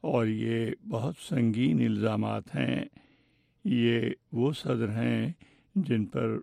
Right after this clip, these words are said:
فرد جرم تو عائد نہیں، لیکن شریک سازشی ہیں، اور الزام یہ ہے کہ انہوں نے کم سے کم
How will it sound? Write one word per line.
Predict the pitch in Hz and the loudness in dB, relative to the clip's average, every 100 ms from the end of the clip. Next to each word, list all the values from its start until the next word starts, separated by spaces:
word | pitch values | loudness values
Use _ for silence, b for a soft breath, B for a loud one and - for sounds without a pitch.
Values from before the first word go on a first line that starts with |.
| - - | -8 0
فرد | 117 101 117 98 | 0 2 0 0
جرم | 110 120 | 0 -2
تو | 123 - 113 | -4 -2 0
عائد | 110 110 98 | 0 -2 0
نہیں، | 113 110 117 143 170 b b b b | 2 6 6 6 2 b b b b
لیکن | - 127 - 135 113 110 196 | 0 0 2 2 2 2 0
شریک | - - 110 120 113 - | -2 -2 2 2 2 -4
سازشی | - 123 113 107 - - 110 | -4 0 0 -2 -4 -2 -2
ہیں، | 120 123 - - b b b b | 0 -2 -4 -8 b b b b
اور | 170 117 | -2 0
الزام | - 143 104 98 113 113 113 123 123 | 0 0 -2 0 0 2 0 0 -2
یہ | 113 117 | -2 0
ہے | 117 127 120 | 0 0 -2
کہ | - | -4
انہوں | 135 190 117 131 135 | -4 0 4 6 6
نے | 117 110 151 - b b b | 4 2 0 -4 b b b
کم | - 131 135 | -2 0 0
سے | - 120 | 0 -4
کم | 143 120 | 0 2